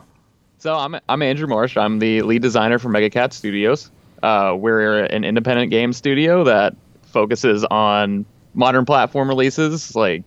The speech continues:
the P C, Xbox One, P S four. But we also focus on doing new releases for old school video game consoles.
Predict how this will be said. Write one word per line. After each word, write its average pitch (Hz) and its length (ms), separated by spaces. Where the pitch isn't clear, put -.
the - 80
P 113 200
C, 131 560
Xbox 95 420
One, 127 580
P 113 100
S 104 140
four. 120 540
But 110 80
we 117 120
also 135 340
focus 117 520
on 110 580
doing 113 380
new 120 120
releases 117 480
for 98 160
old 123 200
school 185 200
video 208 280
game 220 160
consoles. 247 600